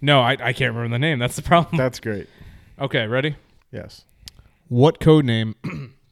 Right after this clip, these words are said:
Speaker 1: excuse me, what code name did Nintendo use for the GameCube before the true name's reveal in August two thousand?
Speaker 2: They had a code name?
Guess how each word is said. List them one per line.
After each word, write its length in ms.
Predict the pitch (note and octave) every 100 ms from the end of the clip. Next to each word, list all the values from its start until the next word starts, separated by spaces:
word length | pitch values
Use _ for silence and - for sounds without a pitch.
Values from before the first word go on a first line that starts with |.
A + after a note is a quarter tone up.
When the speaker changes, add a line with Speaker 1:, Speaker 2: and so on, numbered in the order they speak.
| _ _ _ _ _ -
Speaker 1:
excuse 320 | - B2 A2
me, 80 | A2
what 260 | C3 D#3+
code 200 | - D3+
name 240 | A#2+ A2+ A2
did 180 | A#2 A2
Nintendo 500 | A2+ A#2 C3+ C3+ A2+
use 360 | A2 G#2+ G#2+
for 180 | - -
the 80 | A2+
GameCube 640 | G#2+ B2+ B2 - G2 G2+ - _ _
before 400 | A2+ - A#2 A2+
the 140 | A2
true 320 | G2+ - C3+
name's 360 | C#3 B2 B2 G#2+
reveal 420 | A#2+ A2 G#2 G#2
in 180 | G#2+ A2 -
August 400 | A#2 A2+ A2+ - _ -
two 140 | A#2+
thousand? 400 | G2 A#1+ - E2+ _ _
Speaker 2:
They 80 | A#2+
had 100 | D3+
a 100 | A#2+
code 320 | - - A#2
name? 280 | E3+ D#4 G#3